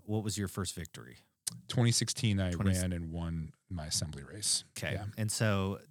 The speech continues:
Speaker 1: twenty-six,
Speaker 2: thirty-one.
Speaker 1: thirty-one.
Speaker 2: Mm-hmm.
Speaker 1: Do you, did you grow up playing sports?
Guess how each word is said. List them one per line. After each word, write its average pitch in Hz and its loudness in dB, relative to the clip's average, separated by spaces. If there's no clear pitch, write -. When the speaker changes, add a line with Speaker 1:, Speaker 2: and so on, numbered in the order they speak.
Speaker 1:
twenty-six, 117 6
Speaker 2:
thirty-one. 95 2
Speaker 1:
thirty-one. 104 0
Speaker 2:
Mm-hmm. 87 -2
Speaker 1:
Do 120 0
you, 120 2
did 104 0
you 113 -4
grow 113 2
up 107 -4
playing 107 0
sports? - -8